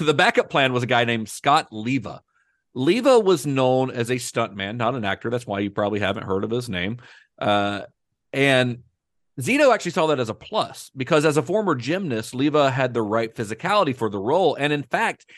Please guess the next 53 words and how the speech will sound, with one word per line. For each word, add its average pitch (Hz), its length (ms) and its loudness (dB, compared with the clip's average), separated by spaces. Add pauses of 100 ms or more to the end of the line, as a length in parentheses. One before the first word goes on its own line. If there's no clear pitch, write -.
(120)
he 214 80 -6
had 208 140 2
cosplayed 156 720 -2
as 131 260 -2
Spider-Man 110 640 -4
in 120 180 -2
between 131 340 -2
movie 165 320 0
gigs, 101 360 -8
even 185 260 -2
getting 156 220 0
hired 139 360 2
to 131 80 2
officially 127 520 -4
appear 165 500 -2 (260)
as 127 120 2
the 135 100 2
character 120 440 2
at 110 80 2
events 107 500 -4
and 113 120 -2
at 107 120 -4
parades. 110 600 2 (360)
And 143 160 2
to 143 60 -6
top 208 220 0
it 185 80 0
all 151 160 4
off, 180 200 4
he 147 100 0
had 139 100 0
already 156 560 0
had 135 280 -4
a 120 40 -4
bit 110 340 -8
of 117 140 -10
comic 110 300 -4
book 101 200 -8
movie 101 200 -4
experience. 127 640 0 (260)
He 214 100 -2
had 262 120 0
been 175 120 0
the, - 300 -6
a 127 80 2
stuntman 151 600 -2
and 135 180 -4
a 127 80 -2
stunt 135 280 -6
coordinator 131 560 0
on 123 200 0
Richard 117 300 -4
Donner's 107 460 -6